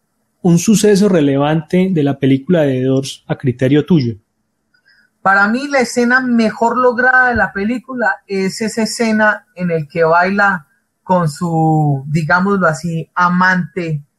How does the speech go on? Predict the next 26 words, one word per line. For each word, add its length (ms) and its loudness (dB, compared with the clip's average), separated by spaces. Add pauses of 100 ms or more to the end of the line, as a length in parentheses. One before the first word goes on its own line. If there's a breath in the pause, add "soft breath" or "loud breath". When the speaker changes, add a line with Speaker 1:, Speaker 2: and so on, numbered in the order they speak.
(240)
Speaker 2:
la 120 -2
señora 480 0
Patricia 680 -2
Kinnelly, 580 -2
en 260 -2
uno 300 -2
de 120 -4
los 240 -2
lifts 360 0
de 120 0
Nueva 360 2
York, 360 -2 (920)
danzando 640 0
desnudos 680 0
bajo 340 0
la, 420 -2 (520)
bajo 380 0
la, 300 2
el 180 -6
intro 340 0
de, 340 -4 (220 loud breath)
de 180 -2
Carmina 520 0
Burana, 560 0
que 460 -4
es 380 -10